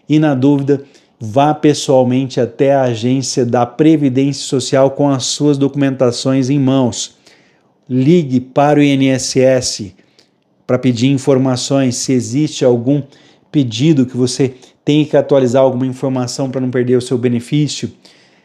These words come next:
tem que cumprir alguma exigência de documentação pra não perder o seu benefício. O I N S S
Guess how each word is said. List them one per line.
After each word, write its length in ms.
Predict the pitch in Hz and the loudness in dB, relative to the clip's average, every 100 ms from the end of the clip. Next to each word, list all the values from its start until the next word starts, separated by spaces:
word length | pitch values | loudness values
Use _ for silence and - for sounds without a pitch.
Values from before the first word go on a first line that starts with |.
| _ _ - | _ _ 0
tem 220 | 143 139 | 0 2
que 160 | 151 | -4
cumprir 460 | - 147 131 127 143 | -2 -2 0 2 2
alguma 280 | 135 139 139 | 2 0 0
exigência 600 | 131 131 113 131 135 131 | 0 -2 0 -2 -2 -6
de 160 | 117 123 | -4 0
documentação 840 | 131 131 131 127 127 120 143 139 | 0 0 -2 0 -2 -2 -2 -2
pra 140 | 135 | 0
não 160 | 131 131 | 0 2
perder 220 | 131 127 | 2 2
o 40 | 131 | 0
seu 140 | 139 | -2
benefício. 640 | 135 135 131 135 123 - - _ _ _ _ _ _ _ _ | -2 -4 -4 -6 -6 -8 -12 _ _ _ _ _ _ _ _
O 160 | 117 120 | -2 0
I 60 | |
N 140 | 123 127 | 2 0
S 140 | 123 139 | 2 0
S 380 | 143 - 156 | 0 -4 -8